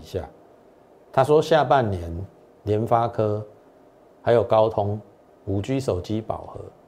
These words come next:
我，我，我打问号啦，因为下半年还早嘛。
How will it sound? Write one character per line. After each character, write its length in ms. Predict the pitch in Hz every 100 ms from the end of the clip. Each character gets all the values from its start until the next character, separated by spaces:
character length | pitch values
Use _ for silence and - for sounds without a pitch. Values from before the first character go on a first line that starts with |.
| _ _ _ _
我， 120 | - -
我， 200 | 120 -
我 100 | -
打 180 | 139 98
问 220 | 110 110
号 260 | 98 101 -
啦， 60 | - - _ _ _ _ _
因 60 | 147
为 40 |
下 140 | 160 -
半 160 | 165
年 140 | 117 98
还 140 | 101
早 280 | 110 78 69
嘛。 80 | -